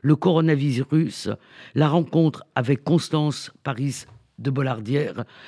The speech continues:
une jeune historienne qui étudie l'histoire du Bund après la guerre et que j'ai envie d'accompagner dans sa carrière. Constance Paris de Bollardière, vous êtes aujourd'hui mon invitée.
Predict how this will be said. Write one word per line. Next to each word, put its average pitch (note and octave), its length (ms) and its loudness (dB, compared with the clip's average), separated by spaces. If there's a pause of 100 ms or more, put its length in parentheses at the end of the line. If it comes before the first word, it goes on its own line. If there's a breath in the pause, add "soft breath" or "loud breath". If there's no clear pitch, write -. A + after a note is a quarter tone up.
(220 loud breath)
une D#3+ 160 4
jeune D3+ 400 4 (240)
historienne C3+ 840 0 (340 loud breath)
qui D#3+ 160 2
étudie D3 640 0
l'histoire D3 360 0
du C3 120 -4
Bund C3+ 340 -2
après C3 240 -4
la A#2 100 0
guerre B2 460 -2 (380 loud breath)
et D#3 100 2
que D#3+ 160 2
j'ai C3 160 2
envie C#3 440 2 (100)
d'accompagner D#3 640 2
dans D3+ 100 0
sa C#3+ 160 -2
carrière. F2 720 0 (800 soft breath)
Constance E3+ 640 2
Paris C#3+ 340 -2
de C3 320 0 (380)
Bollardière, B2 840 2 (300 loud breath)
vous B2 160 0
êtes E3 160 2
aujourd'hui C#3 800 2 (320 loud breath)
mon C3+ 200 6
invitée. D#3+ 760 2